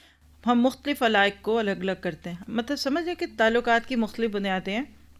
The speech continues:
तो नबी सल्लल्लाहु अलैहि वसल्लम के लोगों से कैसे थे? सबसे पहले नस्बी अलाइक, यानी नस्ब तो सबसे आगे होता है ना, खून के रिश्ते, नसब के नाते के।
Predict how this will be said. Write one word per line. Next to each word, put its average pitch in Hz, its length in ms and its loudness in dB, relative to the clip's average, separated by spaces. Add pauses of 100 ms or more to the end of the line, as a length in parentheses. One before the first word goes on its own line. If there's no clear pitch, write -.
(100)
तो 226 80 2
नबी 214 140 0
सल्लल्लाहु - 20 -8
अलैहि 233 120 -4
वसल्लम 220 440 0
के 233 120 -2
लोगों 202 300 -4
से 226 160 -4
कैसे 202 360 -4
थे? 285 180 -4 (340)
सबसे 311 280 0
पहले 311 260 2
नस्बी 240 460 0
अलाइक, 190 340 2 (400)
यानी 220 240 2
नस्ब 220 420 -2
तो 294 80 -2
सबसे 311 320 -2
आगे 196 200 0
होता 185 220 -4
है 196 80 -4
ना, 269 80 -8 (340)
खून 214 200 -2
के 202 140 -4
रिश्ते, 190 500 -4 (420)
नसब 226 360 0
के 208 140 -2
नाते 190 380 -2
के। 233 160 -6